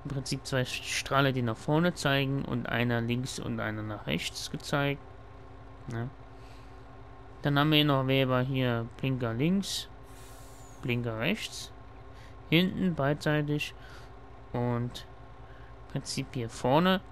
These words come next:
zwei, ja. Also im Prinzip in der Mitte ein Blinker und unten ein Blinker. Und auf der anderen Seite natürlich auch.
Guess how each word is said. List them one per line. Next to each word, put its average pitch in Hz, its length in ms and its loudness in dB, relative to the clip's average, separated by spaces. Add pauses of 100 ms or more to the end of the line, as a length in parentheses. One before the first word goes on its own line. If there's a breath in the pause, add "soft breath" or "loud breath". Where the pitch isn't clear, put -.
zwei, 127 340 4
ja. 214 320 4 (420)
Also 120 200 -4
im - 100 -6
Prinzip 139 480 -2
in 127 140 0
der 117 80 2
Mitte 185 300 4
ein 160 220 6
Blinker 151 520 2
und 120 200 -2
unten 214 280 4
ein 185 240 2
Blinker. 185 420 2 (1000 loud breath)
Und 120 100 0
auf 117 140 -2
der 113 100 2
anderen 120 200 2
Seite 120 180 2
natürlich 113 500 -4
auch. 104 240 -4